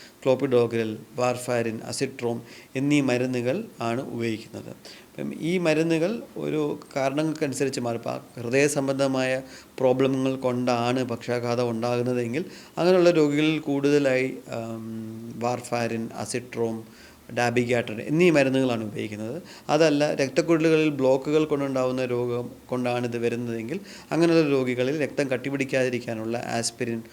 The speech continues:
ക്ലോപ്പിഡോഗ്രൽ തുടങ്ങിയ മരുന്നുകളാണ് നൽകുന്നത്. ഇതിൽ നമ്മൾ ശ്രദ്ധിക്കേണ്ട ഒരു പ്രധാന പോയിന്റ് എന്ന് പറഞ്ഞാൽ ഈ സ്ട്രോക്കിന്, ഒരു പ്രാവശ്യം സ്ട്രോക്ക് വന്ന ഒരാൾക്ക്, പക്ഷാഘാതം വന്ന ഒരാൾക്ക് ഈ രക്തം കട്ടിപിടിക്കാനൊക്കെയുള്ള മരുന്നുകൾ ആരംഭിച്ചാൽ അത് ജീവിതകാലം മുഴുവൻ കഴിക്കാനുള്ള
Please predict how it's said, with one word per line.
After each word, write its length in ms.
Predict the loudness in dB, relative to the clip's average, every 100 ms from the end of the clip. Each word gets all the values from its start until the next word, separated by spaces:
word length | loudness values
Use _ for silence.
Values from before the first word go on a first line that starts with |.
| -20 -2
ക്ലോപ്പിഡോഗ്രൽ 540 | 0 2 2 2 2 0
തുടങ്ങിയ 280 | -2 -2
മരുന്നുകളാണ് 640 | -2 -4 -4 -6 -6 -10 -10
നൽകുന്നത്. 400 | -10 -12 -14 -18 -20 -20 -20 -20 -20 -16 -8
ഇതിൽ 220 | -2 2
നമ്മൾ 240 | 4 4
ശ്രദ്ധിക്കേണ്ട 540 | 2 -2 0 2 4 4
ഒരു 140 | 4 2
പ്രധാന 380 | 2 4 4 2
പോയിന്റ് 380 | 0 -2 -2
എന്ന് 140 | -2 -2
പറഞ്ഞാൽ 340 | -2 -4 -6 -10
ഈ 40 | -12
സ്ട്രോക്കിന്, 680 | -6 0 0 2 0 0 0 -2
ഒരു 140 | -2 0
പ്രാവശ്യം 480 | 2 2 2 0 -4
സ്ട്രോക്ക് 340 | -2 -2 -2
വന്ന 260 | -2 -2 0
ഒരാൾക്ക്, 380 | 2 2 0
പക്ഷാഘാതം 560 | -8 -8 -6 -6 -4 -4
വന്ന 220 | -4 -4
ഒരാൾക്ക് 360 | -4 -6 -8 -14 -16 -18 -10 2
ഈ 40 |
രക്തം 320 | 2 4 2
കട്ടിപിടിക്കാനൊക്കെയുള്ള 880 | 2 2 0 0 0 0 -2 -2 0
മരുന്നുകൾ 400 | 0 0 0 -2
ആരംഭിച്ചാൽ 560 | -2 -2 -2 -2 -4 -6 -12 -16 -4
അത് 320 | 0 0 -2 -6
ജീവിതകാലം 720 | 0 2 4 4 4 2 0
മുഴുവൻ 300 | -2 -2 -2
കഴിക്കാനുള്ള 600 | 0 0 -2 -2 -4 -6